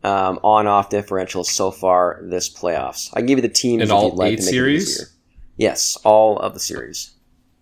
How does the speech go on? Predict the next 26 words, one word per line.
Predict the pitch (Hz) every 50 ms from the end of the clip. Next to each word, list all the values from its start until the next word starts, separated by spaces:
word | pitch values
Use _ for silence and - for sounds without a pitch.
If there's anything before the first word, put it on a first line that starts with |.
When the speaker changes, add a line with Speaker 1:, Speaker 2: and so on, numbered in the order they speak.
| _ _ _ -
Speaker 2:
Okay. | 107 98 - 92 85 82 - _ _ _
Well, | - 104 101 101 101 101 95 - -
let's | - 110 107 107 -
go | - 117 113 110 98 - _ _ - - - -
Kings, | - - 104 98 98 98 95 95 95 92 - - - _ _ _ - -
Golden | - 92 90 92
State, | 90 - - 107 101 90 - - _ _ -
and | - 90 87 87 87
let's | 87 85 82 -
go | - - 87 82
Steph | - - - 87 -
Curry. | - - 69 62 67 - _ _ _ _ _ _ _ _ _ _ _ _ _ - - _ _ _ _ _ _ _ _ _ - -
Speaker 1:
Yes, | 120 113 98 76 - - - - - -
uh, | - 117 117 117 117 117 -
it | - 131 131
is | 135 147 147 139 -
Steph | - 147 143 139 -
Curry. | - - 139 127 135 147 160 175 175
He | 156 139 131 131 - -
is | 123 123 120 107
at | - - 113 113 113 117 117 113 110 - - _
plus | - - 143 143 -
twelve | - - 143 143 139
on | 135 135 135 143
the | 143
court, | - - 160 165 175 180 170